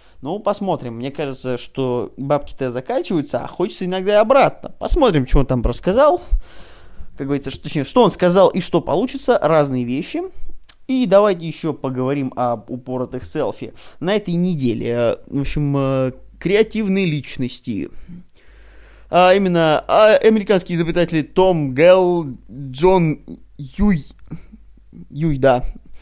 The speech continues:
и Мойс разработали приспособление, которое обеспечивает для селфи, короче, себяшек, э, MacBook приспособили. В общем, ребята упоролись конкретно и сделали такой супер селфи-стик для MacBook'а.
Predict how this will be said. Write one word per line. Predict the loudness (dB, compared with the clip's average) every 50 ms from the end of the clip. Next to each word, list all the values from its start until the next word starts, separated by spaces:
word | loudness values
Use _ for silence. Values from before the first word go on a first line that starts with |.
| -20 -20 -20 -14 -12 -12 -12 -4 0
и | 0 2
Мойс | 2 4 4 4 4 4 2 2 0
разработали | 0 0 0 0 0 2 4 2 2 2 -2 -4 0
приспособление, | 2 2 0 2 0 0 0 0 2 0 0 0 0
которое | 0 0 2 4 2
обеспечивает | 2 2 0 -6 -4 -4 -4 -4 -2 -4 -4 -4 -4 0
для | 4 6 6 6 6 6 4 2 4 4 2
селфи, | 2 -2 -6 -2 0 0 0 0 -2 -6 -6 -6 -6 -4
короче, | -6 -6 -8 -8 -8 -10 -12
себяшек, | -12 -8 -8 -2 0 0 0 0 -2 -4 -4 -6 -20 -20 -20 -20 -20 -20 -18 -10
э, | -4 -2 -2 -2
MacBook | -2 -2 0 2 2 4 4 4 4 2 4 4
приспособили. | 2 2 2 4 4 4 4 6 4 2 4 4 0 2
В | 2 0
общем, | -2 -2 -4 -4 -2
ребята | -2 0 0 0 0 2 0 0 0 0 -4
упоролись | -8 -4 2 2 2 2 2 -2 -2 -6 -2
конкретно | -2 0 0 0 -4 -4 -4 -4 -4 -4 -6 -6 -4
и | -4 -6
сделали | -2 -2 -2 -2 -2 -4
такой | -4 -6 -8 -8
супер | -8 -6 -4 -4 -4 -4 -6 -2 0 0 0 0
селфи-стик | -2 -6 -2 0 2 6 6 6 4 2 -4 -4 -4 -4 -6 -10 -8 -6 -4 -2 -2 -2 -4 -6 -4
для | -2 0 4 6 8 8 6
MacBook'а. | 6 4 4 4 2 2 -2 -4 2 4 4 4 4 2 0 -2 -2 -2 -4